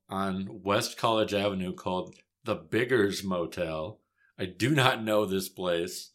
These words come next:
Um, I don't know anything about it, but apparently he's there for a while. And then he transfers to another place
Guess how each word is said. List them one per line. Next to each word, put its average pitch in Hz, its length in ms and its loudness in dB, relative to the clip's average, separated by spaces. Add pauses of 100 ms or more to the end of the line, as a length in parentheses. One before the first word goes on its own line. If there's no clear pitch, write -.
(160)
Um, 85 460 -8 (280)
I 110 60 -6
don't 98 160 -2
know 101 120 -2
anything 120 280 -2
about 98 300 2
it, - 180 -8 (180)
but 104 80 -8
apparently 120 380 2
he's 101 160 2
there 98 220 4
for 98 180 0
a 92 80 2
while. 85 460 -2 (200)
And 104 140 -2
then 104 140 2
he 104 120 0
transfers 107 800 0
to 104 180 -4
another 131 540 2
place 92 680 -2